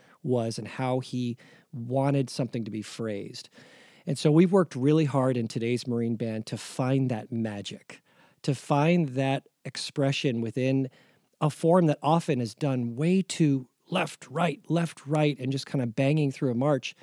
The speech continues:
There is infinite opportunity for expression and singing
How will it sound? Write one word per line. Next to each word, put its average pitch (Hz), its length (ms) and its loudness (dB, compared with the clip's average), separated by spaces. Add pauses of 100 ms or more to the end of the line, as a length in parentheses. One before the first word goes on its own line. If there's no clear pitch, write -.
(420)
There 175 180 6
is 160 220 4
infinite 156 680 2 (140)
opportunity 131 640 -2
for 120 320 -6
expression 120 640 -4
and 120 200 -6
singing 113 640 -2